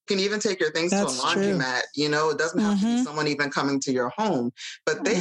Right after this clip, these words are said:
Speaker 2: Mm-hmm.
Speaker 1: are so many different ways to outsource that are even budget friendly, that give you
Speaker 2: Mm-hmm.
Speaker 1: more time to spend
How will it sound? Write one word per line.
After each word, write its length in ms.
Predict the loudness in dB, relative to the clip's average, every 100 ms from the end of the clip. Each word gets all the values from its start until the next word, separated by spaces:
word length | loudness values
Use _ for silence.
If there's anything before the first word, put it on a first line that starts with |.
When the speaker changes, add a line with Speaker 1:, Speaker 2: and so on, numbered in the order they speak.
| 2
Speaker 2:
Mm-hmm. 100 | 2 0 0
Speaker 1:
are 40 | -4
so 240 | -8 -4 0
many 240 | 0 0
different 380 | 0 0 -2 0
ways 360 | 0 0 -2 -4
to 100 | -2
outsource 840 | 0 0 -2 -2 0 0 0 -2 -10 -18 -8
that 140 | -2 0
are 100 | 2
even 360 | 0 0 0 0
budget 340 | 0 0 -2
friendly, 680 | -4 -2 -2 0 0 -2 -4 -10 _ -4
that 160 | -2
give 160 | -2 0
you 60 | 2
Speaker 2:
Mm-hmm. 280 | 2 2
Speaker 1:
more 140 | 2 0 -2
time 560 | -2 0 2 2 0 -2 _ -2
to 240 | 0 -2
spend 560 | -4 -2 0 0 -2